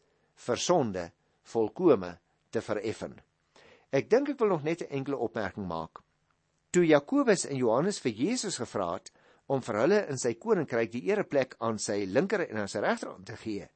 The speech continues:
het hy gesê dat hulle nie weet wat hulle vra nie. Jy onthou dit nog daar uit Hoofstuk tien van die vyfendertigste vers af. Nou dat Jesus op die punt was om sy koninkryk deur sy dood tot stand te bring, word die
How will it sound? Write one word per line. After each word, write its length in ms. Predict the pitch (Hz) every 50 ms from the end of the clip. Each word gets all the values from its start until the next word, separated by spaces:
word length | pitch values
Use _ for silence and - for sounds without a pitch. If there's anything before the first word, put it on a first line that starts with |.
| _ _ _ - - - _
het 140 | - 123 117
hy 100 | 131 127 117 110
gesê 300 | 113 107 - - 220 202 160 143 151
dat 160 | 151 143 113 -
hulle 180 | 117 120 127 139
nie 140 | 139 131
weet 220 | 101 113 120 120 110
wat 160 | 117 107 -
hulle 120 | 104 107
vra 280 | - - 101 90 85 82
nie. 160 | 78 71 - - _
Jy 140 | _ 104 104
onthou 240 | 110 107 135 147 147
dit 140 | 127 110 92
nog 160 | 107 92 -
daar 140 | 104 98 101
uit 140 | 98 98 -
Hoofstuk 320 | 101 95 - - 92 - _ _
tien 300 | - 151 117 92 78 69 - _ _ - - - _ _ _
van 100 | - 104
die 100 | 98 92
vyfendertigste 720 | - 120 113 - - 95 87 90 90 92 - 117 101 - -
vers 280 | - - 82 73 69 69
af. 200 | 67 - - _ _ _ _ - - - _ _ -
Nou 440 | 85 95 104 123 160 233 302 302
dat 240 | 285 208 151 - -
Jesus 380 | 110 143 185 - - 165 - -
op 140 | 107 - -
die 140 | 117 110
punt 440 | - _ _ - 262 285 277 240 -
was 240 | - 110 107 104 -
om 120 | 113 113 110
sy 140 | - 107 101
koninkryk 600 | - - 240 254 214 165 113 - 113 113 110 98
deur 120 | 113 107
sy 160 | 98 - 101 95 -
dood 380 | - 135 170 208 208 214 - - _
tot 180 | 110 104 - -
stand 380 | - - - 233 277 277 208 135
te 40 |
bring, 280 | 82 80 78 76 76 67 - _ _ _ _ - - - _ _ _ _ _
word 220 | 90 98 95 95
die 60 | 95